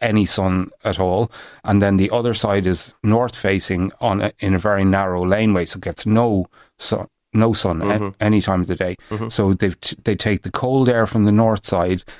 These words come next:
Speaker 1: send it to the south to cool that part of the building, and then take all the warm air from the south part of the building to heat the, the north side. And it's, it's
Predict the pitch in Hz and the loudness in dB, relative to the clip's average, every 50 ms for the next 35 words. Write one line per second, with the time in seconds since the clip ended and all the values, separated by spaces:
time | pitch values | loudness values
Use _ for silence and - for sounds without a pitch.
0 | _ - - - - 127 113 113 107 104 98 - - 101 92 95 - - 120 107 | _ -10 -6 -2 0 2 4 4 2 2 0 -2 -4 -4 -2 -2 0 0 2 2
1 | 101 95 92 - - - - - - - 107 101 95 101 107 98 - - 101 98 | 2 2 0 -2 -6 -12 -12 -8 -4 0 0 2 2 2 0 0 -2 -2 -2 -2
2 | 90 - - 92 85 82 101 95 92 87 87 90 95 95 - - - - - - | -2 -4 -6 -8 -6 -2 0 0 0 0 -2 -6 -8 -8 -10 -14 -16 -8 -2 0
3 | 95 101 104 95 - 101 98 90 - 110 107 107 104 101 101 101 101 107 107 104 | 2 2 2 2 0 0 -2 0 0 0 0 2 2 2 2 2 2 2 2 2
4 | 101 101 95 90 85 - 101 95 82 - - 110 107 104 98 - _ _ _ _ | 0 0 0 -2 -4 -4 -4 -4 -4 -2 -2 0 0 0 -2 -4 _ _ _ _
5 | _ _ _ _ _ _ - 104 101 92 - 95 95 87 82 101 95 95 90 90 | _ _ _ _ _ _ -4 -2 -2 -2 -2 -2 -2 0 2 2 2 2 0 -2
6 | 87 85 - - 95 82 104 98 90 _ _ - 95 90 92 - - - _ _ | -2 -4 -4 -6 -4 -2 -2 -2 -2 _ _ -4 -4 -2 -4 -4 -8 -14 _ _
7 | _ _ - 98 98 107 110 101 - - 95 90 92 - - 98 95 98 95 90 | _ _ -2 0 2 2 2 0 0 -2 -4 -4 -4 -6 -4 0 0 2 0 0
8 | - - - - - - - _ _ _ _ _ - - 107 - - | -2 -6 -10 -12 -12 -16 -20 _ _ _ _ _ -4 -2 -2 -2 -4